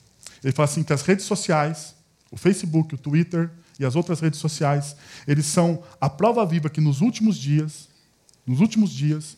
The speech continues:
eles vão nos julgar pelo tempo que nós perdemos. Nós tínhamos tempo pra orar mais,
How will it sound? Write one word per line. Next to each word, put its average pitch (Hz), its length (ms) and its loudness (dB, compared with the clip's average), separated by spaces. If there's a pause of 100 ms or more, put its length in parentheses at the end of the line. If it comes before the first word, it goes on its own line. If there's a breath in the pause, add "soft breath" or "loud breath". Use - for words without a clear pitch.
(360 loud breath)
eles 139 220 2
vão 160 160 2
nos 165 260 2
julgar 156 440 -2
pelo 156 200 -2
tempo 156 300 -2
que 143 60 -4
nós 139 140 -2
perdemos. 107 680 -8 (2500 soft breath)
Nós 160 220 2
tínhamos 180 360 2
tempo 120 360 -4
pra 123 180 -2
orar 123 240 0
mais, 147 560 -6